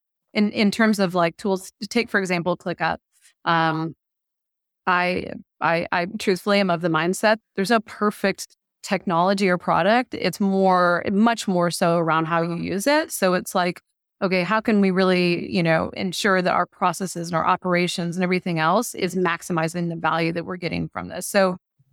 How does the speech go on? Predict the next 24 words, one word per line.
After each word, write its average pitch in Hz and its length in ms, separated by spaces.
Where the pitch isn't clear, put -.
I, - 260
when 214 220
I'm 208 160
evaluating 196 1040
kind 185 140
of 170 160
tools, 202 420
or 180 80
when 175 160
we're 190 120
evaluating 170 580
tools, 220 440
obviously 190 340
we 185 80
need 180 140
to 180 60
make 165 200
sure 175 180
it 82 120
checks - 340
some, 160 480
you 180 120
know, 156 140
some, 175 340